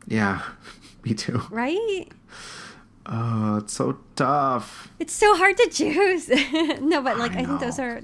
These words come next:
Speaker 2: that's what I would aim for.
Speaker 1: Hmm. All right, so, uh, park tip. So this kind of relates to D twenty-three in a way.
Speaker 2: Mm-hmm.
Speaker 1: Um,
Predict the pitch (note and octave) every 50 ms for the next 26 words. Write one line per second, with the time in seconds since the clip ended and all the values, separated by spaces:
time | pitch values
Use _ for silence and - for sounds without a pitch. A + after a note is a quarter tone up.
0 | - - A3 A3+ A#3 - A3+ A3 G#3 G3+ F#3+ F#3+ G3+ G3 - - G3 G3+ G3 -
1 | G3 - - - - - - - - - _ _ - - - - - - - A#2
2 | F2+ F2 E2 D#2+ - - _ - - - _ _ _ - - - - - E3+ A#2+
3 | A#2 A2+ G#2 G#2 G#2 - - C#3 C#3 C3+ B2+ B2+ C3 F3 G#3 G#3 - - - -
4 | - - A2+ A2 G#2+ G#2 F#2+ - - - C3+ C3 C#3 C3+ - - - - - -
5 | - - A2 G#2 B2 E3 - - - - - - - - - - - - - _
6 | _ - - _ - - _ _ _ _ - - - - - - - - - A#2
7 | A2 A#2 A#2 - - - A#2+ A#2 A#2 A2 A2 A2+ A2 G#2+ A2 G#2+ G#2+ - - -
8 | - - - - - - - - A2 G#2+ G#2+ G#2 G2+ F#2+ - G#2 G2 F#2+ - -
9 | F#2+ F#2 F#2 - - - F#2 F#2 F#2+ G2 G2+ G2 F#2+ F#2 F#2 F2+ F2+ F2+ F2+ G#2+
10 | B2+ - - C4+ B3 B3+ A3 G#3+ B3+ - - G2+ G2+ G2 F#2 - - - -